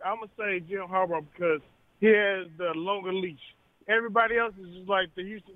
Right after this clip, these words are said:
Texans. If you don't win that, we're fired. Just like they've been over the past two years.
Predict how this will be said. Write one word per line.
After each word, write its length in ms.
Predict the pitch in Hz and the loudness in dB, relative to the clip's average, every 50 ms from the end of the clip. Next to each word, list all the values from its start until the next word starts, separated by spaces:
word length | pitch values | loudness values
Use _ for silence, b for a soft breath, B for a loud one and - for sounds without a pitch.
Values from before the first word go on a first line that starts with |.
| 156 | -12
Texans. 240 | - 196 175 165 165 | -8 -8 -8 -8 -10
If 120 | 165 165 190 | -14 -10 -8
you 60 | 214 | -8
don't 180 | 214 214 214 | -8 -6 -6
win 200 | 220 220 220 220 214 220 | -4 -2 -2 -2 0 0
that, 160 | 214 202 185 | 0 0 0
we're 100 | 170 156 - | -4 -6 -2
fired. 380 | 190 180 175 160 143 135 135 - _ _ _ _ | 2 4 4 4 2 -2 -6 -14 _ _ _ _
Just 100 | 180 180 | -2 0
like 120 | 185 185 | 0 2
they've 140 | 180 190 180 | 2 0 0
been 140 | 175 180 185 | -2 -4 -4
over 140 | 185 160 156 | -6 -6 -6
the 80 | 151 | -10
past 320 | 139 - 175 170 165 156 - - | -4 -2 0 0 0 -2 -4 -10
two 100 | 170 160 | -12 -10
years. 260 | 156 151 139 117 | -8 -8 -10 -10